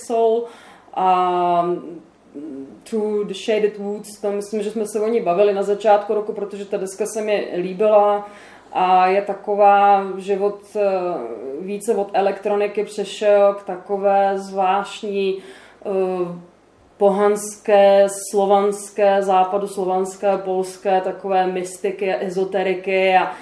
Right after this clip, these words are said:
takové ty prvky toho slovanského folku jsou velmi jako příjemným způsobem, do takový jako nějak až progresivně zpracovaný,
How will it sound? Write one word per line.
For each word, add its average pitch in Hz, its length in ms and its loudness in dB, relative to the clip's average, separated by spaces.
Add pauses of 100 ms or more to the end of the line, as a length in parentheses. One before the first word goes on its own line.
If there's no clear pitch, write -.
(260)
takové 196 520 4 (100)
ty 185 460 2 (220)
prvky 202 340 -2
toho 202 240 0
slovanského 214 680 0
folku 220 420 0
jsou 220 180 -4
velmi 208 260 -2 (180)
jako 180 200 -6
příjemným 240 580 -2
způsobem, 220 800 -2
do 202 60 -10
takový 208 440 -2
jako 208 240 -4
nějak 202 340 -2
až 202 200 -6 (120)
progresivně 233 600 4
zpracovaný, 214 800 -4